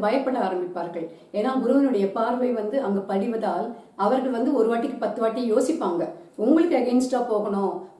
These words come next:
உங்களுக்கு எதிராக வேலை செய்யணும் அப்படின்னு நினைக்கும் பொழுது கொஞ்சம் யோசிச்சு தான் செய்வார்கள், எதுவுமே அவசரப்பட்டு செய்ய மாட்டார்கள். அதே மாதிரி இவர் தன்னுடைய ஒன்பதாம் பார்வையாக உங்களுடைய அஷ்டமஸ்தானத்தை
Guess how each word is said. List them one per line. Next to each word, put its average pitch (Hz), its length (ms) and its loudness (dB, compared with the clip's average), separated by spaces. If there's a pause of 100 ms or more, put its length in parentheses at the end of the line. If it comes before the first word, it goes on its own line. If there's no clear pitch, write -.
உங்களுக்கு 302 360 4
எதிராக 262 280 4 (120)
வேலை 226 200 0 (100)
செய்யணும் 233 420 -2
அப்படின்னு 233 340 0
நினைக்கும் 220 360 -2
பொழுது 185 280 -2 (340)
கொஞ்சம் 247 380 0
யோசிச்சு 277 400 4
தான் 240 240 -2
செய்வார்கள், 185 480 -2 (140)
எதுவுமே 226 220 -2
அவசரப்பட்டு 240 560 -4
செய்ய 208 220 -2
மாட்டார்கள். 175 520 -4 (460)
அதே 262 200 4
மாதிரி 262 300 2
இவர் 226 200 -2
தன்னுடைய 214 280 0 (240)
ஒன்பதாம் 269 400 2
பார்வையாக 240 440 0
உங்களுடைய 202 360 0 (280)
அஷ்டமஸ்தானத்தை 214 720 0